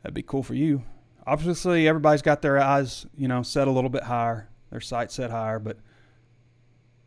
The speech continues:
San Diego, only four more Saturdays, right?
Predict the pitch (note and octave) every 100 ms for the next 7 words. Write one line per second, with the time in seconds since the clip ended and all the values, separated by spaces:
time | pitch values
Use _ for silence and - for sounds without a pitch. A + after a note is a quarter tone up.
0 | _ _ _ _ _ _ _ _ _ _
1 | _ - C3+ C3 C3+ C3+ A#2 A2+ A#2+ G#2+
2 | C#3 C3+ C3 - C#3 C3+ A#2 A2 G#2 A2
3 | B2 -